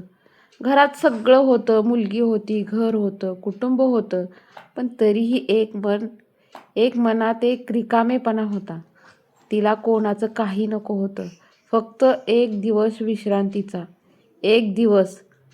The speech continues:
जिथे तिला आई नसून फक्त ती स्वतः असायचं होतं. शेवटी ती उठली नेहमीप्रमाणेच. कोणी सांगितलं नव्हतं, पण सवय होती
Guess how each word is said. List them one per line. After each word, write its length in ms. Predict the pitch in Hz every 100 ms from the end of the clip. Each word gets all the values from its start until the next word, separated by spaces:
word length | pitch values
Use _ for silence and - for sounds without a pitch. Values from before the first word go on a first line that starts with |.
| 202
जिथे 300 | 208 233 302 294
तिला 180 | 285
आई 360 | 269 - 220 254
नसून 380 | 240 233 233 233
फक्त 460 | 226 220 - - 226
ती 120 | 240
स्वतः 380 | 233 226 208 220 208
असायचं 520 | 196 196 196 196 196
होतं. 260 | 185 180 190 - _ _ _ _ _ -
शेवटी 360 | 202 196 196 220
ती 140 | 226
उठली 420 | 214 202 202 214
नेहमीप्रमाणेच. 880 | 214 208 196 185 185 185 180 175 170 - - _ _ _ _
कोणी 320 | 254 254 262
सांगितलं 640 | 269 277 240 233 240 254 262
नव्हतं, 380 | 254 208 - 175 - _ _ _ _ _ - _ _ _ _ _ _ _ _ _ _ _ _ _ _ -
पण 120 | 269
सवय 360 | 254 233 233 254
होती 480 | 233 220 190 175